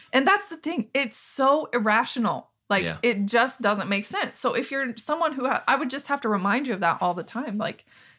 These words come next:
Speaker 1: no, I understand that it doesn't make sense. Like, I know that, but it doesn't change what's going on in my body right now.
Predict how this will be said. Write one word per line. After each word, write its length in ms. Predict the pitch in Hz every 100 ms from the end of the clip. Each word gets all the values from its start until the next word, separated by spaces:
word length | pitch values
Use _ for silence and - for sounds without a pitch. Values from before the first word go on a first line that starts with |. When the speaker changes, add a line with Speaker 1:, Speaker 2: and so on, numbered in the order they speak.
| _ _ _ _
Speaker 1:
no, 260 | - 269 247
I 200 | - 202
understand 640 | 196 214 220 226 - 214 220
that 80 | 185
it 180 | - -
doesn't 340 | 180 175 208
make 200 | 175 -
sense. 420 | - - - - _
Like, 160 | 190 -
I 140 | 220 311
know 200 | 320 330
that, 340 | 269 202 208 _
but 140 | 202 220
it 80 | 233
doesn't 240 | 294 254
change 560 | - 233 175 165 - -
what's 320 | 254 208 214
going 240 | 185 180
on 140 | 170 143
in 80 | -
my 80 |
body 260 | - - -
right 160 | 160 -
now. 220 | 196